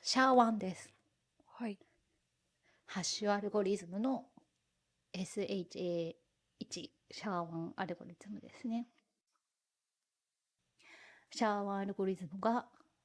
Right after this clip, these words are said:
Speaker 1: ついに消え去っていきますね、ということで、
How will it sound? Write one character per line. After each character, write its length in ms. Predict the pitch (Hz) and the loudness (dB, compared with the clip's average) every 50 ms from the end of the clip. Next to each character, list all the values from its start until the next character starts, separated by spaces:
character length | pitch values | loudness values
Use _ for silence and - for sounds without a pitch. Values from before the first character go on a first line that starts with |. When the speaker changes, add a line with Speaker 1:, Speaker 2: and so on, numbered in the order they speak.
| _ _ _ _ _ | _ _ _ _ _
Speaker 1:
つ 140 | - - 220 | -4 0 0
い 140 | 202 185 165 | 0 0 0
に 180 | 160 156 151 - _ _ _ _ _ _ _ _ _ _ _ _ _ _ _ _ _ _ _ _ _ _ _ _ - | -2 -4 -6 -8 _ _ _ _ _ _ _ _ _ _ _ _ _ _ _ _ _ _ _ _ _ _ _ _ -8
消 140 | - 190 180 | -8 -6 -6
え 20 | |
去 160 | - - 214 | -4 -6 -6
っ 140 | 208 208 - | -6 -6 -4
て 80 | - 175 | -6 -6
い 80 | 170 | -4
き 120 | 170 - 185 | -4 -6 -6
ま 140 | 190 196 | -4 -6
す 140 | 202 - 214 | -4 -4 -6
ね、 260 | 190 185 190 185 175 - | -4 -4 -4 -6 -8 -10
と 80 | - - | -12 -12
い 60 | 170 | -12
う 40 | 160 | -12
こ 120 | - - 175 | -14 -16 -10
と 160 | - 156 160 | -10 -8 -4
で、 280 | - 196 202 196 - | -2 -2 -2 -2 -6